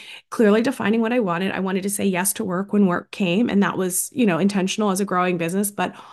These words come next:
also it came at the detriment of me feeling very scattered 'cause I would be working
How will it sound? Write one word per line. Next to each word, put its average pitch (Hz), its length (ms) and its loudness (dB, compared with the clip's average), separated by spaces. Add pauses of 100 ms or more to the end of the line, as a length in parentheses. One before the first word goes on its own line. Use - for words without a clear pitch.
(160)
also 214 440 4
it - 160 -2
came 202 280 4
at 202 80 -2
the 196 60 -4
detriment 175 480 -2
of 180 80 -2
me 190 180 2
feeling 170 460 -2
very 180 380 0
scattered - 720 -4
'cause 202 160 -2
I 170 100 2
would 180 140 0
be 190 100 2
working 170 460 -2